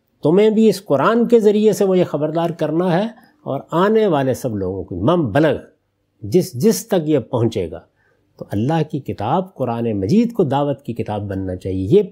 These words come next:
पढ़कर सुनानी चाहिए, ये पहुंचानी चाहिए। हर दरवाजे पर दस्तक देकर हर एक आदमी के हाथ में इसको पकड़ाना चाहिए। ये हमारी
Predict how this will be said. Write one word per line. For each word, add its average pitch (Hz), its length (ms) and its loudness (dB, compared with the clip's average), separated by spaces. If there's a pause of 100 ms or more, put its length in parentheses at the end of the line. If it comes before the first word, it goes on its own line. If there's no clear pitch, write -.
पढ़कर 190 320 0
सुनानी 131 440 -4
चाहिए, 113 360 -4
ये 123 280 4
पहुंचानी 139 600 -2
चाहिए। 113 480 -4 (340)
हर 165 180 2
दरवाजे 139 520 2
पर 175 280 -2
दस्तक 165 460 0
देकर 139 340 -2
हर 127 260 0
एक 139 220 -2
आदमी 131 360 -2
के 143 100 -4
हाथ 98 300 -4
में 156 100 0
इसको - 240 -6
पकड़ाना 98 420 -8
चाहिए। 107 360 -12 (420)
ये 123 140 0
हमारी 117 360 0